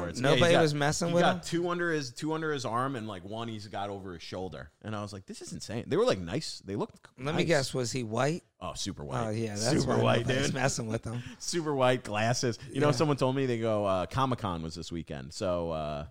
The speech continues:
Speaker 1: this is gonna come out in a couple of weeks, but Comic-Con was when this was happening.
Speaker 2: Mm.
Speaker 1: And, uh,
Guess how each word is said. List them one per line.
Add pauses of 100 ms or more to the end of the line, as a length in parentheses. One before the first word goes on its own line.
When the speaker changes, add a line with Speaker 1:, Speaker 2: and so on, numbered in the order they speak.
(380)
Speaker 1:
this
is
gonna
come
out
in
a
couple
of
weeks,
but
Comic-Con
was
when
this
was
happening. (240)
Speaker 2:
Mm.
Speaker 1:
And,
uh,